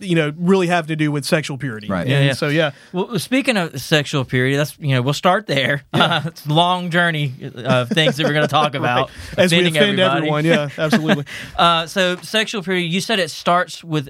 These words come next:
Speaker 3: uh, a commitment at a heart level. And then you said that the church seems to have punted on sexual purity. Why do you think that is? Is that, like, a culture thing?
Speaker 2: It's just, we just don't talk about it as much as we used to.
Speaker 1: Hmm.
Speaker 2: I mean, when I
Speaker 3: Yeah.
Speaker 2: grew up, you know, we were doing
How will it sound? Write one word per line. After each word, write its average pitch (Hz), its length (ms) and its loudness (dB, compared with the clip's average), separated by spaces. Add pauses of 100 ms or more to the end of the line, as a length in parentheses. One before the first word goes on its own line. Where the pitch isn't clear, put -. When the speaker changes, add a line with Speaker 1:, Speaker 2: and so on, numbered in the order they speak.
Speaker 3:
uh, 139 240 2
a 131 80 -4
commitment 165 460 -2
at 117 100 0
a - 40 -4
heart 107 300 -8
level. 87 340 -10 (680)
And 147 240 2
then 185 380 0
you 160 220 0
said 160 480 -2
that 135 160 -4
the 131 80 -2
church 196 340 -2
seems 170 360 -4
to 156 100 -2
have 123 240 -4
punted 147 680 -2
on 131 160 0
sexual 135 460 -4
purity. 120 400 -4
Why 117 260 0
do 233 60 -4
you 240 100 -6
think 202 220 -8
that 135 160 -4
is? 117 260 -4
Is 104 80 -10
that, 117 140 -2
like, 110 80 -4
a 104 80 -6
culture 175 420 -4
thing? 190 520 -4 (760)
Speaker 2:
It's 160 120 -4
just, 339 100 -2
we 254 80 6
just 220 80 0
don't 220 140 0
talk 147 200 0
about 104 220 0
it 92 40 -2
as 87 100 -6
much 92 240 -2
as 87 120 -6
we 87 100 -2
used 80 240 -4
to. 78 180 -4 (100)
Speaker 1:
Hmm. 147 180 -2 (200)
Speaker 2:
I 107 80 -2
mean, 135 140 4
when 127 100 2
I 143 80 2
Speaker 3:
Yeah. 208 120 0
Speaker 2:
grew 127 160 2
up, 113 200 0
you 131 100 -2
know, 110 160 0
we 139 120 2
were 135 100 0
doing 113 420 0